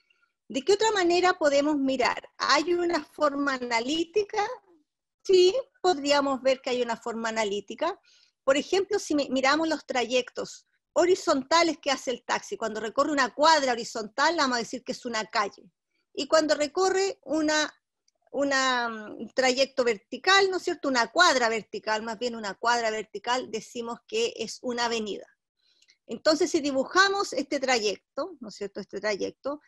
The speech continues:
decimos que este trayecto va a pasar por una calle, calle, avenida, avenida, avenida.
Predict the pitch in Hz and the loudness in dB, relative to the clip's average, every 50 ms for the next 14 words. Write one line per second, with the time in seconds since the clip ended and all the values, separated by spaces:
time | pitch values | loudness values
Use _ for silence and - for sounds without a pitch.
0 | _ _ _ _ - 214 254 262 262 - 330 330 359 339 349 339 294 - 311 277 | _ _ _ _ -2 2 2 2 2 0 0 2 0 0 0 -2 -6 -4 -4 -2
1 | - 269 262 269 277 277 277 - _ - 277 226 214 240 254 254 254 254 240 - | 0 0 2 4 2 2 2 2 _ 0 0 2 2 4 6 6 6 6 4 2
2 | - - - 226 - - 214 - - - 262 262 262 - _ - 220 214 - - | 0 -2 -2 -2 0 -2 -4 -6 -4 0 0 0 0 -2 _ -8 -8 -8 -6 -8
3 | - 208 202 196 196 190 _ - 240 240 220 208 185 196 190 185 - - 240 226 | -10 -12 -10 -10 -12 -12 _ -2 0 2 2 2 0 -2 -4 -4 -2 2 2 4
4 | 208 202 190 208 233 254 277 294 - _ - - 226 214 214 220 220 233 247 254 | 2 2 0 -2 -2 -2 -4 -4 -8 _ -2 0 0 2 0 0 -2 0 0 2
5 | 247 247 247 220 214 202 214 214 208 208 208 208 196 196 196 190 175 - - _ | 2 2 2 0 -2 -2 -4 -2 -2 -2 -2 -2 -2 -4 -4 -6 -8 -12 -16 _